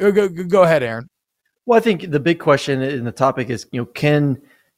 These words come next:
Speaker 2: can Coach Kelly hang in the S E C? And I think they, I don't think they have to win this football game. And this, you know, kinda goes and, uh, contradicts what I was talking about earlier with Texas. Like,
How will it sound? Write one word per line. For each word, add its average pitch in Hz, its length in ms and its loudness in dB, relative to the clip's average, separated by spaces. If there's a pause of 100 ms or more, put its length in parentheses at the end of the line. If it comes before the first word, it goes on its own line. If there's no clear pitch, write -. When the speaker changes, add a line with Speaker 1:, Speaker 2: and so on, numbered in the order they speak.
Speaker 2:
can 143 160 -4
Coach 160 340 2
Kelly 143 320 2
hang 131 400 0
in 131 220 -4
the 123 120 0
S 113 200 -2
E 117 80 -10
C? 131 600 -2
And 131 600 2 (800)
I 151 100 4
think 190 200 -2
they, 170 180 2
I 170 100 2
don't 190 160 4
think 214 140 -4
they 180 80 0
have 151 160 -2
to 139 80 0
win 143 340 0
this 156 160 0
football 151 380 2
game. 147 320 0
And 139 260 -4
this, 135 180 0 (240)
you 160 100 -8
know, 131 120 -8 (140)
kinda 143 220 0
goes 123 440 0 (500)
and, 127 240 -2
uh, 127 260 -8 (120)
contradicts 135 500 0
what 135 140 2
I 135 60 4
was 120 100 -2
talking 131 160 -2
about 120 140 0
earlier 127 260 -2
with 120 200 -6
Texas. 123 440 -4
Like, - 220 -8